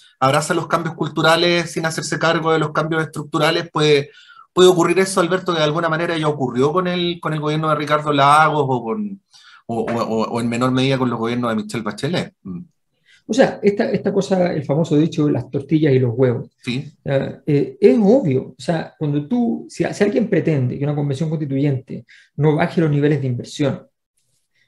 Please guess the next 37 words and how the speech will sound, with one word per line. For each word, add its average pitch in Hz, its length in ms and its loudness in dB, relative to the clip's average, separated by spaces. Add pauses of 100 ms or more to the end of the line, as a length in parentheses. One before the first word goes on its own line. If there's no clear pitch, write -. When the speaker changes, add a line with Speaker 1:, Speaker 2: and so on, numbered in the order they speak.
(120)
Speaker 2:
no 160 120 2
genere 160 220 2
incertidumbre, 143 720 0 (1080)
¿ya? 135 280 -6 (300)
Si - 100 -14
se 147 120 2
pretende 190 400 4
eso, 202 440 -2
hay 180 160 2
un 202 80 6
error. 208 340 4
O - 680 -20
sea, - 240 -6
Gabriel 156 340 4
Boric 208 440 -2 (460)
podría, 156 680 2
sabiendo 190 480 2
ya 180 260 0
que 143 100 -4
tiene 170 240 -4
una 151 240 -2
posibilidad 127 420 -2
cierta - 380 0
de 151 60 0
gobernar, 135 580 -2 (400)
debiera 160 320 2
invertir 196 560 0
parte 214 260 -2
de 202 80 2
su 139 160 -6
tiempo 185 360 0
en 143 80 2
no 208 80 2
solo 220 180 2
ganar 190 180 2
la 185 100 2
elección, 156 540 -2